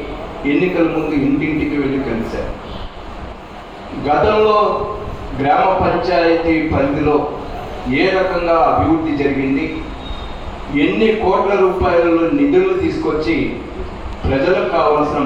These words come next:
మౌలిక సదుపాయాన్ని కల్పించినటువంటి విషయాలను కూడా మీ అందరికీ గుర్తుండే ఉంటది. బట్టిప్రోలు అభివృద్ధి మీద ఒక పుస్తకాన్ని ప్రచురించి ఇంటింటికి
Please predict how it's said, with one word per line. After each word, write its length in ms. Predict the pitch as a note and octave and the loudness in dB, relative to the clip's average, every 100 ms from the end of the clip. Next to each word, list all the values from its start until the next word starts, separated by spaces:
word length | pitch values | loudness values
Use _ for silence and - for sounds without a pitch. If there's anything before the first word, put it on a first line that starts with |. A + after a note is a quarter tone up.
| A#2+ | 0
మౌలిక 400 | D3+ F3+ F3+ - | 2 2 0 0
సదుపాయాన్ని 800 | C#3+ C#3+ D3 D3 C#3+ C#3+ C3+ B2 A2+ A2 - - - - - - | -2 0 0 2 2 2 0 -2 -4 -6 -8 -10 -10 -10 -6 0
కల్పించినటువంటి 840 | E3+ F3+ G#3+ G3+ F#3+ F#3+ F3+ D#3+ C#3+ | 0 2 0 0 0 0 0 0 -2
విషయాలను 440 | C#3 D3+ C#3+ C#3+ C#3 | 0 0 2 0 0
కూడా 200 | B2+ C#3+ C#3 - - - - - - - - - | 0 2 0 -2 -4 -6 -8 -8 -8 -10 -10 -6
మీ 80 | B2 A#2 | -2 0
అందరికీ 320 | C3 E3 E3 D#3 | 2 2 2 0
గుర్తుండే 400 | - C#3 C#3+ C#3 C3+ | -2 0 2 2 0
ఉంటది. 320 | C3 B2+ B2+ A2 F#2+ - - - - - | 0 0 -2 -2 -6 -8 -10 -12 -10 -4
బట్టిప్రోలు 580 | A#2+ A#2 E3 F3+ F3 E3 D#3+ | -2 0 0 0 0 2 0
అభివృద్ధి 480 | B2+ C#3+ D#3 D#3 D3 C#3 | 2 2 2 2 0 0
మీద 180 | B2+ C3 C#3+ A2+ - - - - - - | 0 0 0 0 -4 -8 -12 -12 -12 -10
ఒక 100 | - - | -6 -4
పుస్తకాన్ని 580 | C3 - F#3 F#3 F3+ F3+ - | -4 -2 0 2 2 0 0
ప్రచురించి 560 | C#3+ C#3+ C#3+ C#3 C#3 A#2+ A2+ F#2+ - - - - | -2 0 0 0 0 -2 -2 -8 -10 -12 -10 -2
ఇంటింటికి 500 | C3+ D3 D3+ D3 D#3+ | -2 0 0 -2 -2